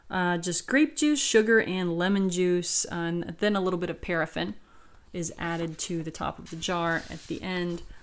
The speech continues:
Um, and in addition to being a great recipe and great explanation of the method, I just love the way that this article is written. Very, very talented writer that makes you, again, feel like you're right there. Um, I'll just read a little bit of it.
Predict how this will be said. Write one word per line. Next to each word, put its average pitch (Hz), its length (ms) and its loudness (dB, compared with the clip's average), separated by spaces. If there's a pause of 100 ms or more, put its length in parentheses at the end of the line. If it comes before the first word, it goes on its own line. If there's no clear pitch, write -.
(360)
Um, 185 640 0
and 240 200 2
in 330 160 6
addition 311 540 4
to 240 120 0
being 208 360 2
a 190 100 -4
great 196 560 0
recipe 185 640 -2
and 180 100 -2
great 190 220 4
explanation 175 840 -2
of 170 540 -4
the 175 100 -6
method, 190 640 0 (600)
I 240 120 2
just 220 360 2
love 208 500 2
the 196 80 2
way 190 140 4
that 180 140 -2
this 180 140 -2
article 175 500 -2
is 160 180 -6
written. 170 300 -2
Very, 196 580 0 (500)
very 311 220 4
talented 202 500 2
writer 170 300 0
that 151 80 -4
makes 170 300 -2
you, 165 160 -2
again, 175 320 -2
feel 175 200 -2
like 170 160 -4
you're 165 100 -8
right 165 300 -4
there. 160 480 -4
Um, 175 340 -6
I'll 180 80 -10
just 175 240 -6
read 202 240 2
a 190 60 4
little 180 220 2
bit 170 220 0
of 160 100 -4
it. 170 200 -2